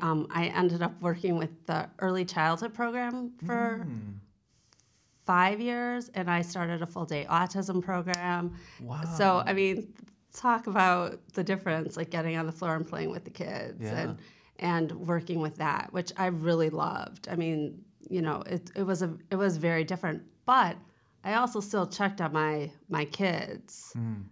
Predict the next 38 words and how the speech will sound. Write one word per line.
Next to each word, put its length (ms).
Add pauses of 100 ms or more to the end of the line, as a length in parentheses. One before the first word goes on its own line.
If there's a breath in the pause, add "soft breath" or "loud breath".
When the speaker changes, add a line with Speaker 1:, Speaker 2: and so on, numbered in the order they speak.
(140)
Speaker 1:
from 240
the 240
elementary 480
Speaker 2:
Yeah, 60
Speaker 1:
side 360
that 140
Speaker 2:
yeah. 100
Speaker 1:
were 80
now 460
on 180
the 60
high 160
school 320
side. 480 (340 loud breath)
I 40
mean, 280
I've, 380
I 100
have 120
a 60
few 200
stories 380
that 100
I 80
could 200
share 200
at 100
another 460
Speaker 2:
<laughs> 40
Speaker 1:
time, 400 (440 loud breath)
but, 300 (560)
you 160
know, 100
I 120
was 140
always 240
connected 580
to, 360